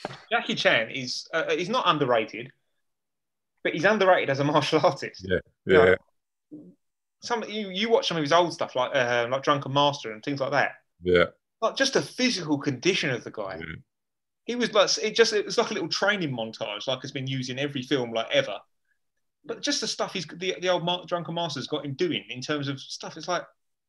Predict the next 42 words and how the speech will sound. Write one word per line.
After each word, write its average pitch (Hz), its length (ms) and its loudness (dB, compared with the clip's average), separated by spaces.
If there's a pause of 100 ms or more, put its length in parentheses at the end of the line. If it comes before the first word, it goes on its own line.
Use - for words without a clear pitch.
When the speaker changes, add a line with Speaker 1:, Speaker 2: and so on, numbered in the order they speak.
(1300)
Speaker 1:
like, 185 140 2
what - 60 -2
was 220 100 4
he 170 80 -2
hanging 202 300 0
upside 185 280 -2
down 180 200 0
from 175 100 -8
his 160 140 -6
feet, 202 280 -4
like - 160 -10
filling 185 300 -8
up, - 220 -8
like 170 160 -6
using, 185 220 -8
like, 160 140 -6
little 160 160 -8
egg 175 160 -6
cups - 240 -6
to 147 80 -2
fill 175 180 0
s-, 151 160 -10 (100)
like, 180 240 -8
fill 196 200 -8
some 156 260 -8 (540)
water 196 240 -4
butts - 240 -4
up, - 160 -2 (240)
and 208 100 -4
then 247 60 0
he 233 80 2
has 202 160 -2
to 180 180 -10 (160)
go 185 140 2
back 185 120 -2
the 196 80 -4
other 185 160 -2
way 127 100 0
and 135 100 -4
put 165 120 -4
it 165 80 -10
back. 190 220 -4